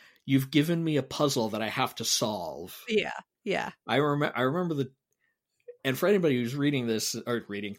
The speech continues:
Speaker 1: listening to this, doesn't know what the hell we're talking about, uh, this is an author, Dwayne Straczynski,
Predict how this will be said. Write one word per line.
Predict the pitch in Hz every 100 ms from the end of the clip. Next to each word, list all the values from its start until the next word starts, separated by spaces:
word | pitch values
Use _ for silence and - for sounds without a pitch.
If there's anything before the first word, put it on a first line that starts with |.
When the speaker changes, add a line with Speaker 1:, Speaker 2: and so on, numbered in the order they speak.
| -
Speaker 1:
listening | 160 156 123 110
to |
this, | 107 101
doesn't | 135 127
know | 120
what | 123
the | 104
hell | 123 110
we're | 95
talking | 120 113 110
about, | 95 92 92 - - - -
uh, | 113 107
this | 139 165
is |
an | 139
author, | 117 113 113 101
Dwayne | 113 120 127
Straczynski, | - 117 117 - 76 -